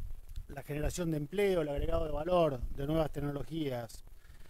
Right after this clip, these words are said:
el abastecimiento al mercado interno y, como se decía recién, políticas y posicionamientos y estrategias exportadoras.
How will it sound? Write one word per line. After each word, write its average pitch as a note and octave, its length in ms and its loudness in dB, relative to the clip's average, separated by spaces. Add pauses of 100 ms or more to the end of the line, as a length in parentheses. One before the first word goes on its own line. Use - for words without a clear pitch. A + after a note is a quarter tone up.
(140)
el D3 140 -2
abastecimiento D#3 720 -4
al D#3+ 60 0
mercado E3 300 0
interno G3+ 560 2
y, D#3+ 80 -8
como C#3+ 760 -6 (600)
se - 200 -4
decía D#3+ 280 0
recién, F3 580 0 (840)
políticas F#3 680 -2
y C#3 60 -6
posicionamientos D#3 880 -2
y D3 60 -4
estrategias C#3 560 -4
exportadoras. A#2 880 -6